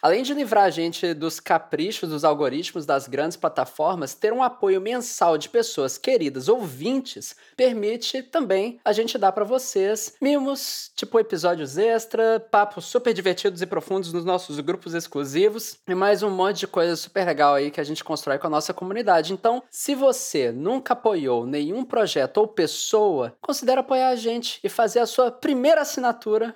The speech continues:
com o Mimi Mídias. Você consegue apoiar a gente nas campanhas em catarse ponto M E barra Mimimídias e orelo ponto C C barra Mimimídias.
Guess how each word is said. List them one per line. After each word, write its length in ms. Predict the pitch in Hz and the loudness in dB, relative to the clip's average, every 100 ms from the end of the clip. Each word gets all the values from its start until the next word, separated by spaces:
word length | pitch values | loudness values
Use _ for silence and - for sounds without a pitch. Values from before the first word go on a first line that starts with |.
| _ | _
com 140 | - | -4
o 40 | 214 | -4
Mimi 240 | 214 233 | -2 -2
Mídias. 500 | 185 135 120 110 - | -2 -2 -4 -8 -10
Você 180 | - 135 | -4 0
consegue 320 | 185 180 190 | 2 2 2
apoiar 260 | 180 185 175 | 2 4 4
a 40 | |
gente 300 | 170 175 180 190 | 4 0 -2 0
nas 200 | 175 - | 0 0
campanhas 840 | 214 175 180 180 170 135 - - | -2 0 2 2 0 -2 -4 -6
em 200 | - 165 143 | 0 0 0
catarse 640 | - 147 - 233 240 - | 0 -2 2 2 2 -6
ponto 440 | 226 175 156 165 - | -4 -2 -2 -4 -4
M 300 | 202 220 196 | -2 0 2
E 140 | 143 135 | 2 2
barra 380 | 117 127 120 | 2 2 2
Mimimídias 720 | 120 180 254 208 185 196 196 - - | -4 -4 -4 -4 -2 -2 -4 -10 -4
e 100 | 196 | 2
orelo 400 | 220 147 147 156 | 4 4 2 0
ponto 380 | - 147 147 | -4 -4 -4
C 180 | 151 - | -8 -6
C 380 | 190 - 147 147 _ | -6 -2 -2 -2 _
barra 340 | 120 139 147 | 2 2 2
Mimimídias. 920 | 143 135 170 170 98 85 - - - | -6 -6 -4 -4 -6 -12 -18 -16 -16